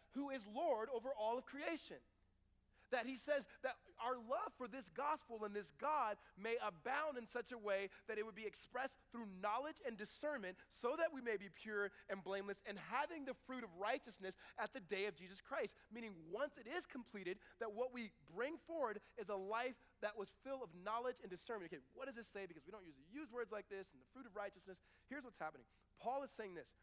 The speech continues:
There is a way in which we ought to grow in our knowledge of who Jesus is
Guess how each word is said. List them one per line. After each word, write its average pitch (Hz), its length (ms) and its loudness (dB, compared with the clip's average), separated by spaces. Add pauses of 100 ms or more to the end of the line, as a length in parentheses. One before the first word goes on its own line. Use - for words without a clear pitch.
(240)
There 262 180 2
is 277 80 -6
a 302 80 -2
way 202 400 -2 (500)
in 202 140 -2
which 202 120 -6 (100)
we 214 320 -2 (120)
ought 269 220 2 (160)
to 180 260 -10 (380)
grow 190 560 0
in 185 80 -4
our 185 160 -4 (100)
knowledge 208 460 -2 (100)
of 170 80 -4 (140)
who 208 240 -8
Jesus 175 400 -8
is 170 160 -4